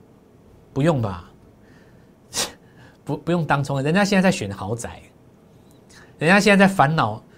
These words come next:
是信义区要再多买一间，还是大安区要再多买一间，对不对？还是这个，这个小朋友，家里的学-，小朋友，这个中南部考上什么学校，对不对？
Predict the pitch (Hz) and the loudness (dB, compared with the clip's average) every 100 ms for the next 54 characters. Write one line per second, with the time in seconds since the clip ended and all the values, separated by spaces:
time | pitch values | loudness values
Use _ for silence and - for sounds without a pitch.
0 | _ - _ - 202 190 190 185 180 175 | _ -20 _ -6 -2 2 2 4 4 4
1 | 165 165 - 165 127 120 143 131 135 139 | 4 2 2 0 0 0 0 -2 -2 2
2 | 135 131 - 131 123 117 123 110 95 98 | 2 2 -2 -2 -2 -2 -2 -2 -6 -10
3 | 98 92 98 _ _ - 117 110 104 101 | -10 -12 -18 _ _ -8 -6 -6 -10 -12
4 | - - - - 143 156 190 180 160 151 | -20 -20 -20 -2 0 2 2 2 2 2
5 | 143 143 _ _ _ _ _ _ - 165 | 0 -6 _ _ _ _ _ _ -10 -2
6 | 160 147 - - 143 131 170 175 135 180 | 0 0 -4 0 0 2 2 2 2 2
7 | 175 139 135 131 156 - - - 123 139 | 2 2 -2 -4 -6 -10 -8 -2 0 0
8 | 151 127 147 135 123 - 170 160 147 165 | 0 -2 -2 -2 -4 -4 -2 0 -2 -2
9 | 143 123 131 147 117 113 113 113 135 113 | -4 -2 -2 -2 -4 -6 -8 -6 -4 -4
10 | 113 107 | -6 -8